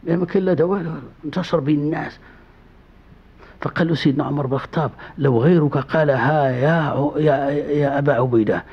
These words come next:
يكون غير شي واحد آخر قال هاد الكلام هذا. آه، انت عشتي مع النبي صلى الله عليه وسلم. "نفر من قدر الله إلى قدر الله"، لابد أن نتخذ الأسباب. حنا كنخرجوا من واحد القدر. هاد المدة هادي الهدف منها راه حنا د-، يعني الدولة و-،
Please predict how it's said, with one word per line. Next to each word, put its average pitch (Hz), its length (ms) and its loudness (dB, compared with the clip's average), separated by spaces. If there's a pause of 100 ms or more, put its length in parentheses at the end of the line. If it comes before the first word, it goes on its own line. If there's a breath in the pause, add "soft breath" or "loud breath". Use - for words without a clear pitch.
(100)
يكون 208 180 0
غير 240 80 4
شي - 120 -2
واحد 147 160 -2
آخر 147 180 -2
قال 135 260 2
هاد 139 100 2
الكلام 123 360 -2
هذا. 113 260 -8 (840 loud breath)
آه، 277 40 -14
انت 247 420 -6
عشتي 180 340 0
مع 147 160 0
النبي 143 280 2
صلى 139 160 -6
الله 131 120 -8
عليه 143 100 -6
وسلم. - 80 -20 (220 loud breath)
"نفر 156 360 0
من 156 140 0
قدر 135 320 0
الله 151 420 2 (180)
إلى 147 140 0
قدر 131 300 -6
الله"، 117 320 -6
لابد 151 300 -2
أن 147 80 2
نتخذ 127 340 -4
الأسباب. - 440 -8 (580 loud breath)
حنا 160 180 -4
كنخرجوا 160 400 -4
من 160 60 -4
واحد 143 180 -8
القدر. 208 300 -10 (300 loud breath)
هاد 170 200 2
المدة 185 540 2
هادي 381 300 -2 (260 loud breath)
الهدف 196 460 2
منها 185 380 2
راه 196 60 0
حنا 180 300 -2 (340 loud breath)
د-، 165 200 -6
يعني 170 340 0 (300)
الدولة 139 680 0
و-، 123 160 -2